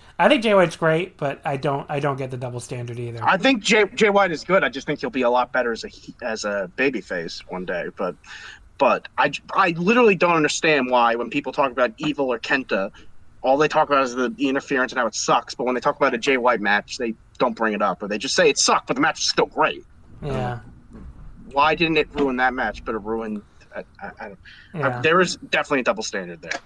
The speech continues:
Speaker 2: I'm just, I just wanted to say that. I've been, that's been frustrating me for a while, and I don't understand it. Somehow there, there was, it works with Jay White. Why?
Speaker 1: Yeah, I don't know. I mean, look,
Speaker 2: I don't.
Speaker 1: I, like, I was,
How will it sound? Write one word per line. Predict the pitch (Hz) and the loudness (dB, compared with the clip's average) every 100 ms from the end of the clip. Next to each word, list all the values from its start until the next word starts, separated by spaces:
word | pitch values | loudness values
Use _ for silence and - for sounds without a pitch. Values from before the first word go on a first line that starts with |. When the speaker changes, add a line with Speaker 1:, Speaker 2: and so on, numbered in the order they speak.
| _ 110 | _ -14
Speaker 2:
I'm | 101 | -12
just, | 98 - - | -14 -14 -14
I | |
just | 107 - | -12 -10
wanted | 208 190 | -8 -8
to | |
say | - 90 | -8 -8
that. | 92 | -6
I've | - | -4
been, | 240 - | -4 -2
that's | 127 - | -2 -2
been | 139 | -2
frustrating | - 156 - 151 131 | 0 -2 0 0 0
me | 123 | -2
for | 123 | -4
a | 107 | -4
while, | 101 85 - - - - - - - | -4 -4 -8 -20 -20 -20 -18 -18 -8
and | 110 104 | -4 -2
I | 107 - | -4 -2
don't | 110 107 | 0 0
understand | 101 - 98 90 | -4 -6 -8 -8
it. | 87 | -2
Somehow | 170 165 156 | 2 4 4
there, | 151 135 | 4 4
there | 160 | 4
was, | 165 | 2
it | 190 165 | 2 2
works | 175 247 - - | 4 4 2 0
with | - | 0
Jay | 247 | 0
White. | 320 180 113 98 - - - - | 2 2 0 -4 -12 -20 -20 -18
Why? | 110 131 113 117 - - - - 156 | -6 -4 -4 -8 -20 -20 -20 -18 -12
Speaker 1:
Yeah, | 127 123 | -10 -10
I | |
don't | 120 120 | -10 -12
know. | 120 - _ - - | -16 -20 _ -20 -6
I | - | 2
mean, | 220 | 4
look, | 214 165 - | 6 4 2
Speaker 2:
I | 220 | -10
don't. | 208 | -4
Speaker 1:
I, | 202 | 0
like, | 202 208 | 2 4
I | 208 | 4
was, | 262 - | 4 0